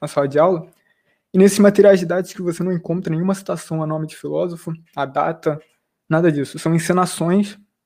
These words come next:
que ele, é, pro-, é, ele sugere que, que se ens-, que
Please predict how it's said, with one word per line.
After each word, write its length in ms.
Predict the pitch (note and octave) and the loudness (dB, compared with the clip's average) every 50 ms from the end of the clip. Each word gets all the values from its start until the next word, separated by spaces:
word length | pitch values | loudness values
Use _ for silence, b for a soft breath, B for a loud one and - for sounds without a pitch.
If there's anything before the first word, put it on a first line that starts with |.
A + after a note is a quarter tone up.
| _ _ - | _ _ -4
que 80 | - | -4
ele, 300 | D3+ D3 D3 C#3 C#3+ - _ _ _ _ _ _ _ _ - | -2 -2 -2 -4 -6 -10 _ _ _ _ _ _ _ _ -10
é, 180 | A3+ D3+ C#3 C3 | -6 -6 -6 -6
pro-, 360 | - _ _ - D#3 D3+ - - | -6 _ _ -2 -2 -2 -2 -2
é, 100 | D#3 D3 | -2 -2
ele 140 | C#3 C#3 D3 | -2 -2 -6
sugere 460 | - - E3 C#3 D3 D#3 D#3 D#3 D#3 | -2 -2 2 4 6 6 6 6 4
que, 320 | D#3 - C#3+ C3+ B2+ - | 2 -2 -2 -4 -4 -6
que 220 | - - - C#3+ C3+ | -8 -6 -4 -4 -4
se 140 | - - D#3 | -2 -2 -4
ens-, 280 | D3 - - - - _ _ _ | -4 -4 -6 -12 -16 _ _ _
que 120 | - | -20